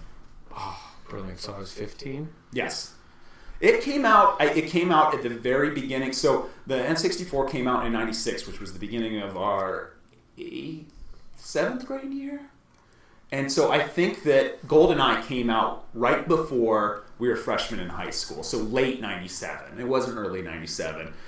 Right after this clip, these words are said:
Speaker 2: Uh, but GoldenEye was the third best-selling N sixty-four game, and it sold eight million copies.
Speaker 1: Wow.
Speaker 2: And which,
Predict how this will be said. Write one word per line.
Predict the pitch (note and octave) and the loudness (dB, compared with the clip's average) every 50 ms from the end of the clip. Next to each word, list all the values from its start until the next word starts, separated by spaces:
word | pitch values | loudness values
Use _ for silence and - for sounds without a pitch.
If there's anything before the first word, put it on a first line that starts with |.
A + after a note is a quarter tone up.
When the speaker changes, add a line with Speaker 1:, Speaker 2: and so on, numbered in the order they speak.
| - - - | -14 -8 0
Speaker 2:
Uh, | G#2+ A#2 B2 A#2+ A#2 A#2+ A#2+ | 2 4 4 6 4 4 4
but | A#2+ A#2 | 4 6
GoldenEye | - D#3 D#3 E3+ F3 F3 D3+ D3 D3 C#3 B2 | 8 8 8 8 8 4 4 4 4 4 6
was | A#2+ A#2 A2+ A2 A2 - - - - | 6 6 6 4 2 -4 -8 -8 -6
the | G#2+ G2 | -6 -6
third | - - - - C3+ C3 D#3+ F#3 F3+ - | -8 -8 -4 0 4 4 4 4 4 4
best-selling | D3+ D#3 D#3 D#3 - - C#3 C3 C3 B2+ A#2+ A#2 - | 4 4 4 2 0 0 0 0 0 -2 -4 -6 -6
N | A#2 A2+ | -6 -6
sixty-four | A2+ A2+ - B2 - - - A2+ A2+ - G2+ G2+ G2 F#2+ | -4 -2 -2 -2 -4 -4 -6 -6 -6 -4 -4 -4 -4 -4
game, | F2 F2 F2 E2+ E2+ F2 E2+ - - - - - - | -6 -6 -6 -6 -8 -10 -12 -16 -20 -20 -20 -18 -12
and | G2+ G2 | -10 -10
it | F2 F2 | -8 -6
sold | - - A#2 A2 F#2+ - - - - | -4 -2 -2 -2 -2 -4 -8 -12 -10
eight | A2+ A#2 A2+ A2+ | -8 -8 -8 -6
million | A2 A2 G2+ G2+ F#2 E2 F2 | -8 -8 -6 -6 -8 -10 -10
copies. | - - G#2 - - - - - - - - - - - - - - - - - - - - - - - - - | -10 -10 -10 -10 -10 -12 -14 -14 -12 -12 -12 -12 -14 -16 -18 -20 -20 -20 -20 -20 -20 -20 -20 -20 -20 -20 -14 -4
Speaker 1:
Wow. | - D3+ D3 D#3 C3 G2 F#2 F#2 F#2 - - - - - - - | 4 6 8 8 8 6 2 -4 -8 -10 -10 -14 -18 -12 -4 0
Speaker 2:
And | C#3+ C#3+ C#3+ D3+ E3 D#3+ | 4 4 4 4 6 6
which, | F3+ F3+ | 6 6